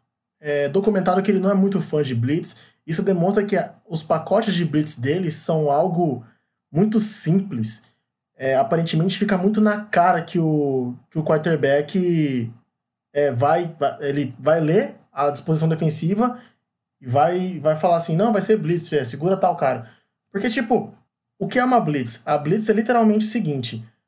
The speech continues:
você vai tirar um jogador da cobertura e mandar ele pra cima do quarterback.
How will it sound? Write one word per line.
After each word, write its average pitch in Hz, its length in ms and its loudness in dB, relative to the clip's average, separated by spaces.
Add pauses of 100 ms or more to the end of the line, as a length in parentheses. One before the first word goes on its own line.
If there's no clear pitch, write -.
você 147 200 -2
vai 160 180 2
tirar 185 240 2
um 165 40 0
jogador 170 260 0
da 160 80 0
cobertura 160 800 0 (200)
e 160 80 -4
mandar 165 440 2
ele 170 140 -2
pra 170 100 -2
cima 175 200 -2
do 180 80 -2
quarterback. 165 560 -2